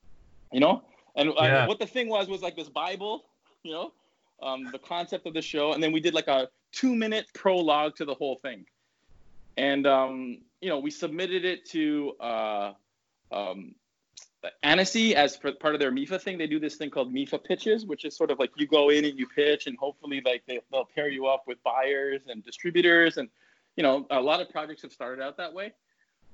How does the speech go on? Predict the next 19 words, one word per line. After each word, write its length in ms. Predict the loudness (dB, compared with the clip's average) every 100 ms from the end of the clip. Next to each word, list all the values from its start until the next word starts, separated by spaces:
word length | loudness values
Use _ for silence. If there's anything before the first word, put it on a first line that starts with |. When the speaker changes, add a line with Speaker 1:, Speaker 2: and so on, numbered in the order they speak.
| -8
Speaker 1:
Um, 260 | -4 -4 -6
so, 320 | -6 -4 -4 -6 _ _ -20
so 640 | -6 -2 0 0 0 0 -4 _ -20
huge 300 | -4 -2 2
victory, 340 | 2 2 -2
right? 220 | 0 0 -2
We, 160 | -4
we 140 | -2 2
get 160 | 2
invited 340 | 2 4 4 4
to 60 |
Speaker 2:
Mm-hmm. 280 | 0 0 -2
Speaker 1:
mifa 40 | -2
to 60 |
do 100 | -2
this 160 | -4 -4
big 300 | 2 2 2
pitch. 500 | 0 2 0 -6 -14 _ _ _ _ -4
Um, 600 | 0 0 0 -4 -10 -14